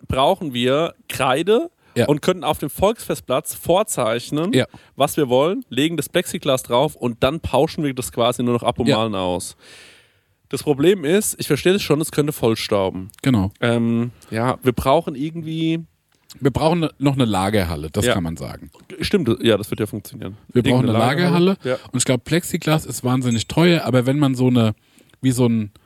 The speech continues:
Speaker 2: so Malerfolie hat oder irgend so eine Folie, wo man's draufpacken. Wir brauchen ja auch ein Trägermaterial, wo's,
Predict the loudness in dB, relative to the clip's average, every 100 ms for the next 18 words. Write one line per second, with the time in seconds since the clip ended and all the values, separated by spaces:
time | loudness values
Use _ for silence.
0 | _ _ 0 4 4 4 6 4 2 -2
1 | -2 -2 -2 -6 -4 2 4 4 2 0
2 | 0 0 2 2 2 0 0 -4 -4 -2
3 | 0 -2 -4 -2 0 2 2 0 -4 -4
4 | 0 2 2 0 -2 -2 -2 -2 -4